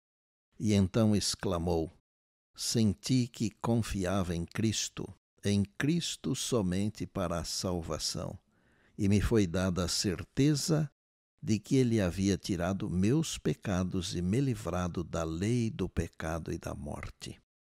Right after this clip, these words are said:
Paulo, em Romanos, no capítulo três, nos versos vinte e sete a trinta e um, escreveu o seguinte: "Onde, pois,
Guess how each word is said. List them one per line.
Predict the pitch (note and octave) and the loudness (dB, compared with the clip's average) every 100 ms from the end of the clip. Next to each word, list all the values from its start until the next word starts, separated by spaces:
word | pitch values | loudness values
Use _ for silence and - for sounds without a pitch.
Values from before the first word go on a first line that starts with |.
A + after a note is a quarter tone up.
| _ _ _ _ _ _ | _ _ _ _ _ _
Paulo, | E3+ F#3+ G3+ | 0 2 4
em | |
Romanos, | B2+ F2 F2+ A2 E2+ C#2+ | 4 2 2 2 2 -2
no | - E2 | -6 -6
capítulo | E2+ - G#2 G2 E2+ | -6 -4 -6 -4 -8
três, | - G2 G#2+ G2 | -6 -2 0 0
nos | - E2 E2+ | -4 -8 -6
versos | F2 F2 - - - | -6 -6 -6 -8 -6
vinte | F2+ E2+ | -6 -6
e | |
sete | - - F2 - F2 | -6 -4 -6 -6 -8
a | |
trinta | - G2 G2 F2 E2+ | -6 -4 -4 -4 -4
e | E2+ | -2
um, | A#2 | -2
escreveu | G#2 - - G#2 F2+ G#2 G#2+ G2 | -2 -4 -4 -4 -2 0 0 -2
o | F2+ | -6
seguinte: | - - - F2+ G#2 F2+ - - - _ _ _ _ _ _ _ _ _ | -6 -6 -8 -2 0 0 -4 -10 -10 _ _ _ _ _ _ _ _ _
"Onde, | - D#3+ E3+ D3+ | 0 2 4 0
pois, | - A#2 B2 B2+ - | 4 4 4 2 -2